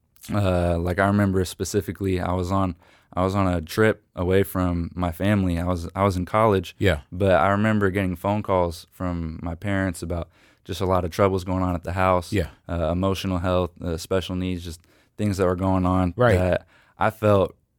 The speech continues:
Speaker 1: I felt almost, like, ashamed that I wasn't there to be there for them
Speaker 2: Sure.
Speaker 1: to help out,
Speaker 2: That's
Speaker 1: to,
Speaker 2: natural.
Speaker 1: to protect my family. And, uh, on that trip, that was when I remember just going out, waking up five A M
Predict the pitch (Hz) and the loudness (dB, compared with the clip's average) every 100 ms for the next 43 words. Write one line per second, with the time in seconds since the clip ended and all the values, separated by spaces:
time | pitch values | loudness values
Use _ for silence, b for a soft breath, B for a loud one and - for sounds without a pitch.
0 | _ 98 113 110 98 90 90 90 82 80 | _ 0 2 2 0 0 0 -2 -4 -4
1 | 82 - 95 92 87 85 85 82 80 92 | -4 -4 -2 0 -2 -2 -4 -4 -4 -2
2 | 87 - - 101 92 87 - 87 87 131 | -2 -4 -2 0 0 -2 -4 -4 2 2
3 | 87 92 85 85 87 - 95 104 95 104 | 2 0 -2 -2 -4 -4 -4 -4 0 0
4 | 110 - 92 92 98 92 90 82 92 95 | -2 -4 -6 -2 -2 0 -2 -2 0 0
5 | 90 87 85 b b b b 95 95 92 | 0 0 -2 b b b b -2 2 2
6 | 87 85 104 95 92 110 107 95 107 95 | 2 2 2 2 2 2 2 2 2 2
7 | 95 95 90 80 b b b b - 101 | 2 2 0 -4 b b b b 0 2
8 | 107 90 90 87 92 92 92 87 92 95 | 4 2 -2 -2 0 2 2 2 2 0
9 | - 92 85 - - - 90 92 92 90 | 0 -2 -2 -6 -20 -6 0 0 2 0
10 | 90 90 90 87 | 0 0 -2 -4